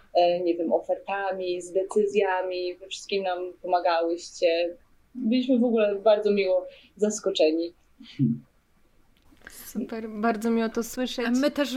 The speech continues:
Speaker 4: e, bardzo miło wspominamy, kiedy przychodzimy z parą na taką bardzo koleżeńską stopę, że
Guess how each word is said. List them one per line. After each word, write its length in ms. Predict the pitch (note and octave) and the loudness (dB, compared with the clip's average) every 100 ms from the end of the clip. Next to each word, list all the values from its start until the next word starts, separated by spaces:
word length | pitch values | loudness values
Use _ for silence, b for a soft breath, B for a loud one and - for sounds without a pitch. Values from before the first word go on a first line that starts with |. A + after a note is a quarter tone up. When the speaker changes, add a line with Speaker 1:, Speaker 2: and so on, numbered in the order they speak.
| C4 | -2
Speaker 4:
e, 100 | A#3+ | 2
bardzo 640 | B3 C4 A#3 B3+ B3 B3 | 4 4 4 0 2 2
miło 280 | B3 B3+ B3+ | 2 0 -2
wspominamy, 760 | - - B3+ A#3+ B3 B3 A#3+ A#3+ | -6 -8 -6 -2 0 2 0 -4
kiedy 220 | - A#3+ | -8 -16
przychodzimy 560 | - - B3+ A3 C4 C4 | -16 -10 -10 -8 -10 -10
z 80 | - | -6
parą 300 | B3+ B3 B3 | -4 -4 -6
na 120 | A#3 | -8
taką 280 | A#3 A#3+ A#3 A#3 A#3 A3 - | -12 -12 -10 -8 -10 -12 -4
bardzo 260 | A#3+ B3 B3+ | -2 -2 -4
koleżeńską 600 | B3+ A#3+ B3+ B3 - A#3 | -4 -2 -2 -4 -6 -8
stopę, 480 | - A#3 A#3 F3 F#3 | -4 -6 -4 -6 -4
że 160 | G3+ | -6